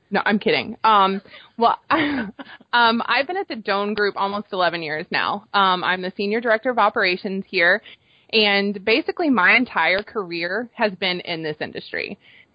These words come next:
And here at Doan, I've worn many hats, from a, like, a entry-level data entry to, you know, where I am now. Um, so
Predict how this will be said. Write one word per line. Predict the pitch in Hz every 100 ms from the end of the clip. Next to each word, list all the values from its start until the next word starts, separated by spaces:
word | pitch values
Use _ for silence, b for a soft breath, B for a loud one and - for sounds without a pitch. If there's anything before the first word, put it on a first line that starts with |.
| -
And | 208 208
here | 214 285
at | 294 208
Doan, | 202 190
I've | - 208
worn | 202 214 254 226
many | 170 143
hats, | 165 98 - _ - -
from | 196 185 180 185 185 196
a, | 175 175 180 190 196 B B B B
like, | 185 175 165
a | 175 107 85 214 196 - -
entry-level | 226 240 233 208 185 175 160 170 -
data | 240 220 220
entry | 220 226 226 220 214 214 214 b b b -
to, | 220
you | 202 196 226
know, | 180 170 175 - 185
where | 202 180
I | 175
am | 175
now. | 185 196 156 104 220 - b b b b
Um, | 208 190 175 165 175 185 _ - _ _ -
so | 208 196 190 190